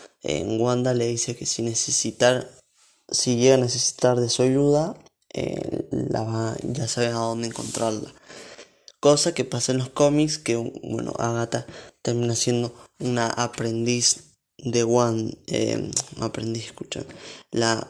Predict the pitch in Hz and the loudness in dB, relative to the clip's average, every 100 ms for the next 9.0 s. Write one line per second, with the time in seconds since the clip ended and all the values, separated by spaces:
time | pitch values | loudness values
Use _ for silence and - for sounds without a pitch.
0 | - 117 113 117 123 - - - 113 117 | -8 -6 0 0 0 -4 -8 -6 -2 -2
1 | 113 113 113 110 117 - _ _ _ - | 0 0 0 -2 -6 -10 _ _ _ -20
2 | - - - - _ _ _ - - _ | -20 -20 -20 -20 _ _ _ -20 -20 _
3 | - 139 135 135 147 165 160 165 165 175 | 2 6 6 8 8 8 8 6 4 4
4 | 143 143 151 151 131 143 160 - - - | 4 4 0 0 0 -2 -6 -12 -20 -14
5 | - - 120 123 123 - - 123 123 127 | -6 -2 0 -2 -4 -6 -4 2 2 2
6 | 127 127 127 117 113 - 120 120 131 143 | 2 2 0 -2 -4 -2 -2 0 0 2
7 | 143 156 156 - - 95 123 143 139 156 | 2 2 2 0 0 2 2 2 2 -2
8 | 156 - 113 123 - 147 135 135 160 | -6 -6 -4 -6 -2 0 2 0 -4